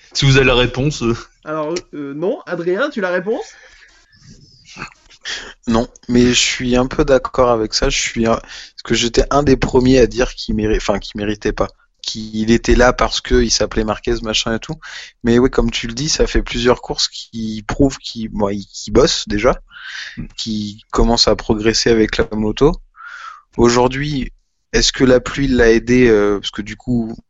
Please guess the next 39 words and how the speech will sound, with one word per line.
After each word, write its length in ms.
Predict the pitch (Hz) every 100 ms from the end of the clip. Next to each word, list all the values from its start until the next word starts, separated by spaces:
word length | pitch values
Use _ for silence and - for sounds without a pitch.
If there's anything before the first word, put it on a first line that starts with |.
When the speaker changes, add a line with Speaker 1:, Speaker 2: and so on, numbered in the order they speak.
| -
Speaker 3:
sous 180 | - 113
la 140 | 110
pluie, 260 | 107 127 123
les 140 | 117
motos 260 | 110 107 113
sont 180 | - 110
plus 180 | -
lentes, 240 | 120 117 -
donc 180 | 110 101
on, 80 | 107
ils 180 | 107 104
ont 60 | 104
moins 400 | 107 104 110 113
besoin 340 | 107 107 113
de 80 | 110
les 80 | 101
pousser 260 | - -
dans 120 | 110
leur 140 | 107 107
retranchement. 640 | 107 - 113 110 - 113 - - - _ _ 110
La 180 | 110
moto 260 | 110 113 123
était 160 | 113 113
plus 180 | -
facile 380 | - 117 - 120
pour 220 | - 117 113
lui, 220 | 123 - - - - - - _ _
pour, 340 | 117 107 101 101
euh, 160 | 98 101
lui 180 | 104 101
permettre 380 | 107 107 107
de 120 | 110 107
ce 100 | -
qu'il 200 | - 104
a 80 |
fait. 260 | 104 151 175 _ _ - - - - - -
Speaker 1:
Ouais, 80 | 135
mais, 220 | 120 113
euh, 440 | 107 104 104 104